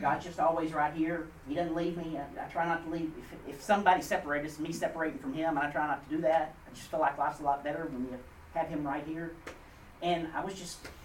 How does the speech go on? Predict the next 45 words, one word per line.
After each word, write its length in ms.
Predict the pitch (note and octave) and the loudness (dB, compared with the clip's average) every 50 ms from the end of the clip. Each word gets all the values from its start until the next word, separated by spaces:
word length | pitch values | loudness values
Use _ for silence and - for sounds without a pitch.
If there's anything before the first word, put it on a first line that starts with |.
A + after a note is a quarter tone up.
| - - | -4 0
that 220 | D#3+ E3+ E3+ - - | 2 2 2 2 4
calling 340 | E3+ F3 G3 G#3 F#3+ F3 D3 | 6 8 8 8 6 2 -2
was 120 | C3+ - | -4 -6
pretty 280 | - - - F#3 - - | -8 -8 -4 0 2 4
obvious 440 | - - - - - - - - | 4 4 2 0 -6 -12 -14 -14
to 100 | - A2 | -10 -8
me. 140 | G#2+ G#2+ G#2 G2 - - - - C#3+ | -6 -6 -6 -8 -10 -14 -12 -6 -2
I 20 | |
mean, 360 | D3 D3+ C#3+ C#3 C3+ C3+ C3+ - - - - - - - - - - - - | 0 0 0 0 -2 -4 -6 -8 -12 -18 -20 -20 -20 -20 -20 -20 -20 -16 -6
there 100 | D3+ D#3 | -4 -4
was 120 | D#3 D#3 D#3 | -4 -2 0
no 320 | D#3+ D#3+ E3+ E3 D#3 - - - - | 2 2 2 2 0 -2 -2 0 2
doubt 340 | D#3+ D#3 D#3 - - - - - - | 4 6 6 6 4 2 -4 -10 -8
that 140 | - C3 - - - - - | -8 -8 -8 -10 -10 -4 -2
I 120 | - - | 0 0
was 120 | D#3 D#3 | 0 -2
being 300 | - D3+ C#3+ C3+ B2+ B2 - | 0 0 0 0 0 -2 0
called 260 | - D3+ D3+ D3+ D3 | 0 0 0 0 -4
to 80 | - C3 D3 | -6 -8 -8
this 140 | D3 D3 - | -8 -8 -4
role. 240 | B2+ C3 C3 - - - - - - - - - - - - - - - - - - C3 | -4 -4 -4 -4 -6 -10 -14 -18 -20 -20 -20 -20 -20 -20 -20 -20 -20 -20 -20 -16 -12 -8
And 340 | B2+ C3 C3 B2+ B2+ B2 | -6 -4 -4 -4 -4 -4
I 80 | B2+ B2 | -6 -6
guess 200 | B2 C#3+ C#3 C#3+ | -6 -6 -8 -6
that's 200 | - C3 B2+ - | -8 -8 -8 -8
just 300 | - C3+ B2 - - - | -12 -14 -14 -14 -14 -12
the, 80 | - C#3+ D3 - - - - - - - - - - - - - - - - - - - | -12 -12 -12 -12 -14 -18 -20 -20 -20 -20 -20 -20 -20 -20 -20 -20 -20 -20 -20 -18 -10 -6
the 60 | D3+ | -2
nine 340 | C#3+ D3 D3+ D#3 D#3 D3 C3+ | 0 2 2 2 2 0 0
in 140 | B2+ B2 B2 | 0 -2 -2
me 100 | B2+ B2+ | -2 -4
that 120 | C3+ - | -8 -10
said, 200 | - - C3+ - - - - | -10 -10 -10 -10 -10 -8 -4
"Yeah, 180 | - G#3+ - - - - - - - | -2 -2 -2 -4 -6 -12 -18 -16 -16
that's 180 | - - - | -16 -10 -8
what 100 | F#3+ F3+ | -8 -8
it 60 | F3 - | -6 -6
said, 340 | - A3+ A3+ A3+ G#3 - | -4 -4 -4 -4 -6 -8
so 120 | - - C3+ | -10 -10 -10
you 100 | C3 A#2+ | -8 -6
better 200 | - D3 D3+ D#3+ | -4 -2 -2 -2
do 80 | G#3+ | -2
it." 140 | G#3+ - - - - - - - - - - - - A#2+ | -6 -8 -8 -12 -16 -18 -20 -20 -20 -20 -20 -16 -14 -12
And 240 | A#2 A#2+ A#2+ B2 B2 - - - - - - | -10 -10 -10 -12 -14 -16 -18 -20 -20 -18 -16
it's 240 | B2 A2 - - | -16 -14 -14 -16